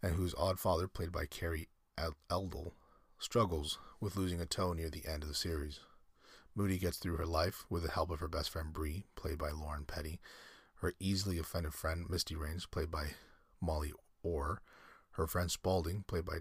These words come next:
Taryn Killian, Killiam, who has a huge crush on Moody, and brooding bad boy Sternum, played by Matthew Baltuchis, who responds to every question by asking the opposite question.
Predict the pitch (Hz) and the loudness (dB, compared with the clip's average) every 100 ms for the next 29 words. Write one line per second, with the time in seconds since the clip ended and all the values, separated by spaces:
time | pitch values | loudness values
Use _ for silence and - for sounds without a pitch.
0 | - - 85 82 - 85 76 92 - - | -4 -2 0 0 0 0 0 -4 -8 -16
1 | - - 117 85 78 92 - 85 80 76 | -20 -6 0 0 0 -4 0 2 2 0
2 | 101 92 - 104 - 82 73 73 87 - | -2 -2 0 0 0 -2 -2 -4 -6 -8
3 | - - - - - - - - - 87 | -20 -20 -20 -20 -20 -20 -20 -10 -4 0
4 | 87 87 82 - - 85 90 87 71 78 | 2 2 0 -2 2 4 4 0 0 -2
5 | - 90 87 76 76 - - - 95 85 | -2 0 0 -2 -6 -12 -18 -6 -2 0
6 | 76 80 - 82 78 - - 78 82 _ | -2 -4 -8 -6 -4 -4 -4 -4 -6 _
7 | _ - 78 73 - 98 - - - - | _ -10 -4 -4 -4 -6 -4 -2 -2 -4
8 | - _ _ - 82 - 90 85 - - | -10 _ _ -4 -2 2 2 2 -2 -4
9 | 92 107 - 92 95 80 78 80 - 82 | -2 -2 0 0 2 2 2 2 2 0
10 | 78 78 - 80 - - - | 0 0 -2 -6 -6 -6 -8